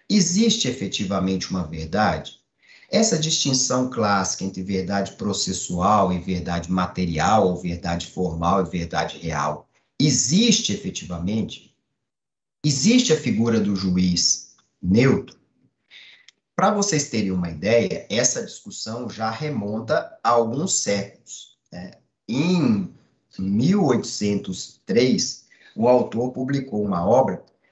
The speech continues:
falando exatamente dessas, desse subjetivismo. Friedrich Stein, ele tem uma obra clássica de mil oitocentos e três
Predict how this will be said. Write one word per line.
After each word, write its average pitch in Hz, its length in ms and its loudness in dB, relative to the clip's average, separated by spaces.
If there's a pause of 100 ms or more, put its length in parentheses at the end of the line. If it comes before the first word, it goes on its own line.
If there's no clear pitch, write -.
(120)
falando 117 640 0
exatamente 113 800 -2
dessas, 117 880 0
desse 110 320 -4
subjetivismo. 127 920 -4 (120)
Friedrich 156 760 0 (100)
Stein, 78 540 -6 (480)
ele 92 120 -8
tem 110 140 0
uma 110 180 4
obra 107 260 2
clássica 113 540 0
de 92 120 -8
mil 98 160 -4
oitocentos 92 340 -6
e 113 60 -10
três 110 480 -4